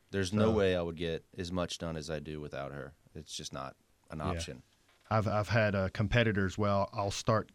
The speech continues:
Speaker 2: getting customers complaining about, "Well, we hired this other company, and this happened," and, and, and I hear these bad things happening,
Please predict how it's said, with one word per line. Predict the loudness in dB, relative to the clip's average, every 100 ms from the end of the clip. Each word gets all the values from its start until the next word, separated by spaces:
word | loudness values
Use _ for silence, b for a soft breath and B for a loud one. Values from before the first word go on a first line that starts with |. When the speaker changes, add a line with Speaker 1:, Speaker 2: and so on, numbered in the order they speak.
| -4
Speaker 2:
getting | 0 2 2 0 -2
customers | -4 -2 -2 0 -2 -4
complaining | -6 -2 0 0 0
about, | 0 -2 -2
"Well, | 0 0 2
we | 0 0
hired | 0
this | -2 -4
other | -4
company, | -2 -4 -2 -2 -2
and | -2
this | -4 -4
happened," | -6 -4 -4
and, | -4
and, | -2 -4
and | -4 -4
I | 0
hear | 2 2
these | 2 -2 -6 b b b b 0
bad | 4 4 2
things | 0 0
happening, | 0 0 0